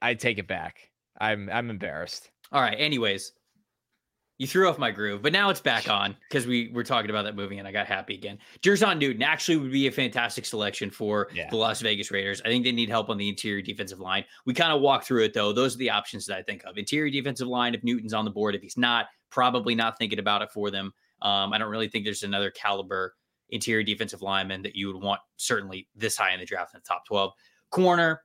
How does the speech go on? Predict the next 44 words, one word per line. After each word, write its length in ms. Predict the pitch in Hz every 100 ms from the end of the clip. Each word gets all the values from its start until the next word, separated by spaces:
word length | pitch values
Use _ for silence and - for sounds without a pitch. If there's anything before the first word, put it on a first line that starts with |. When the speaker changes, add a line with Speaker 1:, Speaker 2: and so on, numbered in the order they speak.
| _
Speaker 2:
could 100 | -
definitely 340 | 156 160 151 143
go 180 | 135 127
for 320 | - 135 127
it 60 | 127
if 140 | 139
you 120 | 131
love 140 | 139 131
a 40 |
corner 320 | 113 131 127 120
in 120 | 123
this 140 | 120
draft 300 | - 120 110
this 180 | - -
much. 260 | 135 135 -
I 60 | 131
think 160 | 151
this 160 | 143 123
is 60 | 123 -
basically, 460 | 131 139 - 135
like, 240 | 120 95 92 _
very 440 | - 113 131 123
beginning 380 | 113 107 120 127
of 60 | 127
when 160 | 135
you 80 | 139
would 80 | 143
start 240 | - 143
to 60 | -
pick 160 | 143
these 140 | 143 135
guys. 340 | 147 147 151 - _ _ _ _ _ -
Um, 600 | 110 107 101 101 98 98 _ _ _ _ _ _ -
or 200 | 160 165
if 140 | 165 165
you 60 |
wanted 220 | 156 147 139
to 40 |
get 140 | 135
fun 180 | 131 135
with 120 | 123
an 60 | 123
offensive 420 | 120 113 117 110
addition, 520 | 107 107 - 104 104